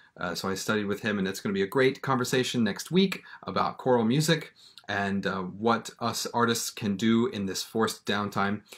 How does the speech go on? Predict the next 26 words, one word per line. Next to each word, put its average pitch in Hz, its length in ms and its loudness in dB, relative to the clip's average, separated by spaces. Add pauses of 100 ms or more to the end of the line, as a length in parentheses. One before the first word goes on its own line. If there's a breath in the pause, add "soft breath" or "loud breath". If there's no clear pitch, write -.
(180 loud breath)
The 113 80 2
week 175 220 6
after 156 260 4
that, 123 400 2
we're 120 160 2
going 113 240 2
to 113 60 -2
be 107 100 0
joined 107 400 0
by 104 160 0
our 98 340 -4
hometown 127 640 0
hero, 92 500 2 (220 loud breath)
Marin 104 300 4
Alsop. 147 560 2 (240 loud breath)
She's - 240 -2
going 110 220 0
to 101 60 -4
join 117 280 0
me, 113 300 2
um, 95 560 -8
to - 100 -10
talk 98 320 -4
about 101 480 -4
music 127 560 0
and 92 400 -6